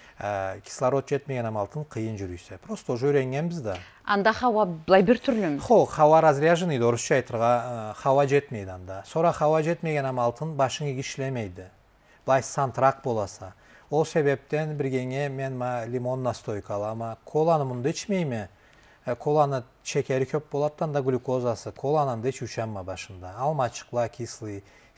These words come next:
Speaker 1: финик, э, чернослив, малай зат чыкла алып, ол зат себеп этеди, башың иштетип башларгансың, кыйыныраак кайсы бирине да тиеди.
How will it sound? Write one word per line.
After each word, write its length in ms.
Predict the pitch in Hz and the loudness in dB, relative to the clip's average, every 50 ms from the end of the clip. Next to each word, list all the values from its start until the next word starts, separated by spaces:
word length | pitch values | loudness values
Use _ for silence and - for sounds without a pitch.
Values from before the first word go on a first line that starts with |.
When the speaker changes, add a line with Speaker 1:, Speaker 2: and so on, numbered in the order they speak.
| - | -18
Speaker 1:
финик, 520 | - - 143 139 131 123 113 104 - - - | -8 -6 -4 -4 -2 -4 -4 -6 -8 -10 -10
э, 300 | 117 107 101 101 101 98 - | -8 -6 -6 -6 -6 -8 -8
чернослив, 680 | - 139 127 127 117 113 107 - - 120 123 117 - | -8 -8 -6 -4 -6 -6 -6 -8 -8 -8 -8 -6 -6
малай 260 | - 127 135 139 131 120 | -4 -2 -2 0 -2 -2
зат 220 | 113 110 104 - | -2 -4 -6 -8
чыкла 300 | - - - - 123 123 | -14 -18 -8 -4 -2 -2
алып, 200 | 127 147 165 - _ _ - - - - - - - _ | 0 -2 -4 -6 _ _ -20 -20 -20 -20 -20 -20 -20 _
ол 200 | - 156 147 147 | 0 4 4 4
зат 220 | 131 147 156 - - | 6 4 4 2 2
себеп 360 | - - 135 127 135 135 135 | 0 0 2 2 2 2 2
этеди, 380 | 120 - 117 107 120 147 165 165 | 0 -2 -4 -2 -2 -2 -2 0
башың 320 | 127 123 113 - - 120 | 0 0 0 0 -2 -6
иштетип 340 | 113 - - 120 107 - _ | -8 -4 -4 -4 -4 -4 _
башларгансың, 800 | - 113 - - - 95 92 95 117 135 135 - - 156 160 170 - - _ | -10 -10 -8 -8 -10 -10 -8 -6 -6 -6 -6 -8 -8 -8 -10 -10 -12 -16 _
кыйыныраак 540 | - 131 117 117 113 120 139 147 143 - _ | -8 -6 -6 -4 -2 0 0 0 0 -4 _
кайсы 300 | - 123 120 113 - 123 | -4 -4 -4 -4 -6 -8
бирине 240 | 117 107 101 98 92 | -8 -8 -8 -10 -10
да 100 | 90 90 | -10 -12
тиеди. 440 | - - 104 101 98 95 92 92 | -12 -10 -10 -10 -8 -10 -12 -14